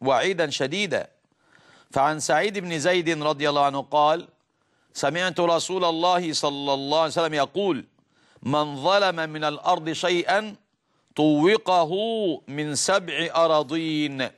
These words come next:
من ظلم من الأرض شيئا طوقه من سبع أراضين، لأن الأرض كما تعلمون سبع أراضين،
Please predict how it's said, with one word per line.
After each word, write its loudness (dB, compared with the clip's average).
من -2
ظلم 2
من -2
الأرض 0
شيئا 0
طوقه 2
من -8
سبع -2
أراضين، 2
لأن 0
الأرض 0
كما 2
تعلمون 2
سبع 2
أراضين، -2